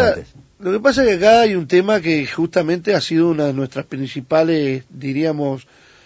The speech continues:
Speaker 2: eh, planteos que, que, que nos han llevado a, entre otras cosas, a llegar a la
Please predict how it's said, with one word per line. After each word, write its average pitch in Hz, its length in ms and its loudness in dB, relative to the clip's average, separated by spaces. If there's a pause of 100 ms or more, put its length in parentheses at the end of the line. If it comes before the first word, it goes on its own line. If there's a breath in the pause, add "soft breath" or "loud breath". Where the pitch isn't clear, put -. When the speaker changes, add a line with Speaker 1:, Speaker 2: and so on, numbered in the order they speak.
(120)
Speaker 2:
eh, 123 840 -12 (760)
planteos 160 800 4
que, 151 300 -4
que, 147 260 -6
que 147 160 -4
nos 151 140 2
han 180 100 4
llevado 190 580 4 (340 soft breath)
a, 143 220 -6
entre 135 200 -4
otras 175 180 -6
cosas, 196 340 0
a 139 220 0
llegar 147 360 -2
a 151 80 2
la 139 160 -2